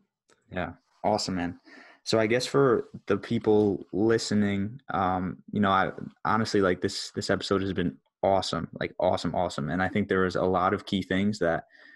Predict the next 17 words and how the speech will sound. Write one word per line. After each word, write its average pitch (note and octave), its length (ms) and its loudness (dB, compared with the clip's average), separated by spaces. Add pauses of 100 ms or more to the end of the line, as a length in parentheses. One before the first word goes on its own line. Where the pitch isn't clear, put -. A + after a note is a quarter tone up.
(320)
um, E2 420 0 (400)
you G#2 120 -2
know, F2+ 180 2
have G2+ 220 -4
been G2+ 200 2
going A2+ 200 2
through A2+ 120 2
my F#2 100 2
head, G2 200 -2
but G2 180 2
I've F#2 80 -2
never F#2 260 0
really F#2 240 0
been F#2+ 180 -4
able F#2+ 240 -4
to - 100 -8
verbalize A#2 520 0